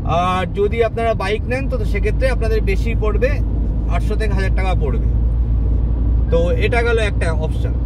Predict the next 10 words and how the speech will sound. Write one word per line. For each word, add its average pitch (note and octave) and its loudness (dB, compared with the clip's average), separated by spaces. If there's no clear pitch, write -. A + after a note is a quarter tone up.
আরেকটা B3+ 0
option C4 0
হচ্ছে B3+ 0
আপনারা A#3+ 0
ভুজ A3+ -2
স্টেশন A#3 0
থেকে - 2
বাসও G3+ 0
পেয়ে A3+ 0
যাবেন G#3 -4